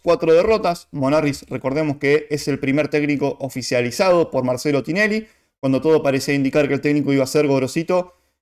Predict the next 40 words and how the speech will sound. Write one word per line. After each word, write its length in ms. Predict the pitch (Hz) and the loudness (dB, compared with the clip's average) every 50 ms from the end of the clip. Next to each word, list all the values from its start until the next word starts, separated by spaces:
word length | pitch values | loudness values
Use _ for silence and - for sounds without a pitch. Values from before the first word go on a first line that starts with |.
| _ | _
eh, 160 | - 135 135 139 | -2 0 0 2
bueno, 340 | 147 147 135 123 123 - - | 2 2 2 0 -4 -8 -6
termina 320 | 127 131 143 147 147 139 | -4 -2 0 0 0 0
confirmando 720 | - 139 127 117 - 131 131 143 147 156 151 151 151 147 - | -2 -4 -4 -4 -4 -4 -2 -2 0 2 2 2 2 0 -2
a, 500 | - 131 127 127 123 123 123 120 120 - - | -2 0 2 4 4 4 4 2 0 -2 -2
a 120 | 135 135 | -4 -4
Monarris, 420 | 131 135 139 160 185 190 185 156 - | -2 0 0 2 2 2 2 0 0
que 180 | - 160 175 160 | 2 2 2 2
se 100 | - 165 | 2 -2
termina 300 | - 135 131 143 143 135 | -4 -2 -2 0 -2 -2
yendo, 500 | - - 147 147 147 139 139 127 - - _ _ _ _ | -2 -2 -2 0 2 2 0 0 -2 -8 _ _ _ _
eh, 340 | - 139 131 123 120 123 117 | -4 -2 0 2 4 2 2
rápido 400 | 127 135 143 147 143 147 147 131 | 2 2 2 0 2 2 0 0
de 60 | 127 | 0
San 160 | 123 - 131 123 | 0 0 0 2
Lorenzo. 460 | 131 156 160 156 - 160 151 143 - | 2 4 2 2 2 2 2 2 0
No 300 | - 147 147 160 165 160 | -2 -2 0 2 2 4
dirigió 340 | 147 135 123 113 - 156 143 | 2 2 0 0 0 0 0
mucho, 480 | 147 165 170 160 - 160 151 143 - - | 2 0 -2 0 0 0 0 0 -2 -6
no, 400 | 143 139 139 143 139 135 135 127 | -4 -2 0 2 2 2 2 0
no 160 | 131 139 143 | 0 0 -2
estaba 440 | 139 139 - 147 143 143 135 131 - | -2 -2 0 2 4 6 4 4 2
para 120 | - 120 | 2 0
dirigir 180 | 123 123 - 143 | 0 0 0 -2
en 40 | 139 | -2
San 120 | - 127 139 | -2 -2 -2
Lorenzo. 200 | 160 156 156 - | -2 -2 -2 0
Tuvo 220 | 160 151 151 143 | 2 4 4 4
un 120 | 147 151 | 4 2
cuarenta 280 | 143 139 135 131 123 143 | 0 -2 -2 -2 -4 -4
y 20 | |
seis 180 | - 147 147 147 | -2 0 0 0
por 160 | 147 143 131 | 0 -4 -4
ciento 320 | - - 147 147 135 147 131 | -4 -4 -4 -2 -2 -2 2
de 280 | 135 147 151 - - _ _ _ _ _ - | 4 4 2 2 0 _ _ _ _ _ -8
efectividad. 840 | - 143 - 135 117 - - 135 135 131 123 117 110 104 - - _ _ _ _ _ _ _ - | -8 -6 -4 -4 -4 -2 0 2 2 4 4 4 2 0 -4 -12 _ _ _ _ _ _ _ 2
Luego 260 | 180 233 254 247 220 | 4 6 8 8 6
vino 500 | 220 226 220 220 226 214 202 196 185 156 | 6 4 0 0 2 2 2 2 2 2
Tocali, 460 | 175 170 - 160 143 139 127 123 117 - - | 2 2 4 4 4 4 4 0 -4 -6 -2
con 360 | - 170 190 202 196 - - | 0 0 2 0 -2 -8 -12